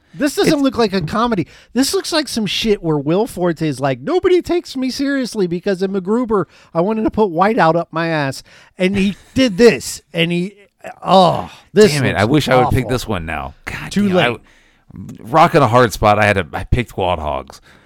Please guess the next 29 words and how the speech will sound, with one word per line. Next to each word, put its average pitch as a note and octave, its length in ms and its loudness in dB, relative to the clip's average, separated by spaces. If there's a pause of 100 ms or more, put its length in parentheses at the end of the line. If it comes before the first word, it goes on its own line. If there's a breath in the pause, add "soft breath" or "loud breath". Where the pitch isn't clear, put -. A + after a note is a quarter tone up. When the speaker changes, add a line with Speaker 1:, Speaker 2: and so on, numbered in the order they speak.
Speaker 1:
Yeah. F#3+ 340 2
Listen, F#3 600 0
hey, A#3+ 360 -2 (400 soft breath)
honestly, F3+ 680 -2 (120)
you G3+ 160 2
picked A#3+ 260 2
right. B3 280 -2
I'm, E3 440 -2
I'm F3+ 160 0
more E3+ 260 2
<laughs> A#3+ 200 2
on A#3+ 140 2 (180)
board C4+ 200 4
with C#4 200 -4
Wild C#4 380 0
Hogs D#4+ 440 -2
now. D3+ 440 -8
Speaker 2:
<laughs> - 240 -20
You D3+ 140 4
know, D3 140 8
the, C3 280 2
uh, A2+ 200 6
Nebraska G#2 540 2
is F2 440 -2
a E2+ 200 -4
black F#2 220 -4
and E2+ 80 -6
white G#2+ 180 0
film. B2 200 0